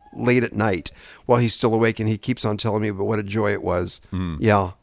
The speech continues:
Speaker 1: and, um, he mentions you a lot and what we did for him. Just treating him like a regular student, you know,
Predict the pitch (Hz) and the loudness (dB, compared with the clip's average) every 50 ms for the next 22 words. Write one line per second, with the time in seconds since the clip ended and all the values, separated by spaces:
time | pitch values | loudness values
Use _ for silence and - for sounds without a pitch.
0 | _ _ _ _ - - 101 98 95 92 104 104 95 95 95 98 98 90 90 - | _ _ _ _ -6 -2 -2 -2 -2 -2 -2 -2 -2 0 -2 -4 -6 -8 -12 -8
1 | - 107 113 107 104 104 101 98 - 98 98 95 95 92 95 92 92 87 - - | -4 -2 0 0 0 -2 -2 -4 -6 -6 -6 -8 -6 -6 -6 -6 -6 -8 -10 -10
2 | - 85 85 92 87 87 85 - _ 80 85 87 - - - - 92 - - - | -8 -6 -4 -2 -2 -2 -4 -4 _ -6 -6 -6 -8 -10 -8 -6 -6 -6 -4 -4
3 | 92 92 85 - 87 87 - - _ _ _ - - - - - - 95 92 92 | -6 -6 -6 -6 -8 -8 -8 -12 _ _ _ -20 -20 -20 -18 -8 -6 -6 -4 -4
4 | 95 87 80 78 82 - _ _ _ _ _ _ _ - 170 190 - - - - | -4 -6 -6 -6 -10 -14 _ _ _ _ _ _ _ 2 2 2 2 2 0 0
5 | 180 208 226 240 247 220 196 170 147 131 127 - _ - - _ _ _ - - | 2 4 6 8 8 10 10 8 6 4 2 -4 _ -20 -20 _ _ _ -20 -20
6 | - - - - - - _ _ _ _ - 151 156 - - 139 131 - - - | -20 -20 -20 -20 -20 -20 _ _ _ _ 0 0 2 4 4 4 2 2 -2 2
7 | - 175 175 196 190 185 160 147 143 131 - - - - - 190 226 247 208 127 | 4 6 8 8 8 8 8 6 2 -2 -2 -2 -4 4 8 8 8 8 8 4
8 | - - - - - - _ _ _ _ _ _ _ _ - 139 131 139 139 147 | 2 0 -4 -6 -8 -12 _ _ _ _ _ _ _ _ 4 6 8 10 10 10
9 | 165 185 214 | 10 8 8